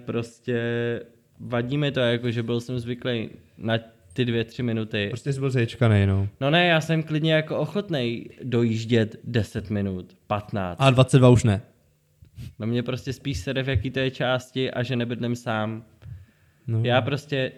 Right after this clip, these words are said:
Speaker 1: tři roky jsme bydleli společně, bylo to fajn, všechno, měl jsem svůj prostě pokoj, všechno bylo fajn. Ale já jsem se prostě přistěhoval ke svému kamarádovi, který je zvyklý na jiný život, nejsme na sebe absolutně naučený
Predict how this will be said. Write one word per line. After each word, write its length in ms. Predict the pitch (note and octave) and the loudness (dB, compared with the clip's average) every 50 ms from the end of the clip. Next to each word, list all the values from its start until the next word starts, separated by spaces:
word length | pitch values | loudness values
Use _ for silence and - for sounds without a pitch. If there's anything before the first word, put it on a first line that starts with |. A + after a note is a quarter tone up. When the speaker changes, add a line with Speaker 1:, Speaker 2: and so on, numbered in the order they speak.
| - | -20
Speaker 1:
tři 180 | _ - - D3 | _ -10 -8 -6
roky 240 | D3 D3 D3 - D3 | -6 -6 -6 -6 -8
jsme 200 | - - D3 C3 | -6 -6 -6 -6
bydleli 340 | C3 C#3+ C#3 C#3 C#3 D3 | -4 -4 -4 -2 -2 -4
společně, 640 | C#3 D3 - - B2 B2 B2+ B2 - - B2+ B2+ C3 | -4 -6 -6 -4 -2 -2 -2 -4 -4 -4 -4 -4 -2
bylo 220 | B2 B2+ B2+ B2 A#2+ | -2 -2 -2 -2 -2
to 120 | - - | -4 -6
fajn, 380 | - - - A#2+ A#2 A#2+ B2 A#2+ | -6 -2 -2 0 0 0 -2 -2
všechno, 260 | A#2+ C3 B2 - C3 | -6 -8 -6 -4 -4
měl 160 | A#2+ A#2 A#2+ | -2 -2 -4
jsem 200 | A#2 - C3 B2 | -4 -2 -4 -4
svůj 280 | A2+ - - B2+ B2 A#2+ | -4 -4 -2 -2 0 0
prostě 360 | B2 B2 B2 A#2 - - A#2 | 0 -2 -4 -4 -2 -6 -6
pokoj, 380 | - - A#2 A2 - B2 A#2+ | -2 -4 -4 -2 -2 -2 -2
všechno 260 | A#2 A#2+ A#2+ - B2+ A2+ | -2 -4 -6 -8 -6 -6
bylo 200 | A2+ B2 A#2+ A#2+ | -4 -4 -4 -4
fajn. 540 | A#2+ - - G#2+ G#2 G#2 A2 A#2+ B2 C#3 C3+ - - - - - - - - - - - _ _ _ _ _ - _ | -6 -2 -2 0 0 0 0 -2 -4 -6 -10 -14 -20 -20 -20 -20 -20 -20 -20 -20 -20 -20 _ _ _ _ _ -20 _
Ale 320 | - A2 A#2+ A#2+ A#2+ B2 B2+ | -2 0 2 2 2 2 4
já 420 | B2 B2 A#2+ A#2+ B2 B2 - - - - | 4 4 4 4 4 2 0 -4 -12 -20
jsem 240 | - - D3 B2 A#2+ | -12 -8 -6 -4 -4
se 100 | B2 B2 | -4 -4
prostě 300 | - A#2+ A2+ - - B2 | -6 -8 -10 -8 -10 -10
přistěhoval 960 | - - B2 A#2 - _ B2+ B2 B2 A#2+ A#2 A#2+ A#2+ A#2 A2+ A2 G#2+ G#2 - - - - _ _ _ | -10 -10 -14 -14 -10 _ -6 -4 -4 -2 -2 -2 0 0 -2 -2 -4 -6 -10 -14 -18 -20 _ _ _
ke 120 | - B2 | -6 -6
svému 300 | A#2+ - - C3 C3 C3 | -6 -4 -6 -4 -4 -4
kamarádovi, 640 | A#2+ C3 B2+ C3 B2+ B2 B2 B2 A#2+ A#2+ A#2 A#2 A#2 | -4 -4 -4 -2 0 0 0 0 0 -2 -2 -4 -6
který 680 | A#2 - - A#2+ A2+ A2+ A2+ A2 A2 G#2+ G#2+ G#2+ G2+ - - | -6 -6 -6 -4 -2 -2 -2 -2 -2 -4 -4 -6 -8 -10 -6
je 200 | - A#2 A#2+ A#2 | -4 -2 -2 -2
zvyklý 440 | A#2+ B2 A#2+ A#2+ - A#2+ A2 G#2+ | -2 -6 -8 -6 -6 -6 -4 -4
na 280 | G#2+ G#2 G#2+ G2+ G2 G2+ - | -4 -4 -6 -6 -8 -8 -6
jiný 340 | - A2+ A#2 B2 B2 B2 B2 | -4 -2 0 0 0 0 0
život, 400 | A2+ C3 A#2 A#2+ A#2 A#2 A#2 - | -2 -2 -2 -2 -4 -4 -4 -4
nejsme 340 | A#2+ A#2 A#2 A#2+ - B2 | -4 -4 -4 -4 -4 -4
na 80 | A#2+ A#2 | -4 -4
sebe 240 | A2+ - A#2 A#2 - | -6 -4 -6 -6 -4
absolutně 580 | - G#2 - - - - B2+ B2 B2 B2+ B2 | -4 -8 -10 -10 -8 -6 -6 -6 -4 -4 -4
naučený 640 | A#2+ A#2 A2+ A2+ A#2 A#2 - A#2 A2+ G#2+ G#2+ G#2+ G#2+ | -2 -2 -2 -4 -4 -6 -8 -8 -6 -4 -4 -6 -8